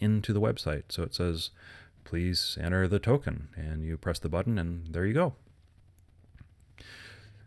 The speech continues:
The problem is these hardware and software tokens are not as, uh,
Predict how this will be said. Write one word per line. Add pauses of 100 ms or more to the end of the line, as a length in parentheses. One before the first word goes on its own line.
(220)
The
problem
is
these
hardware
and
software
tokens
are
not
as,
uh,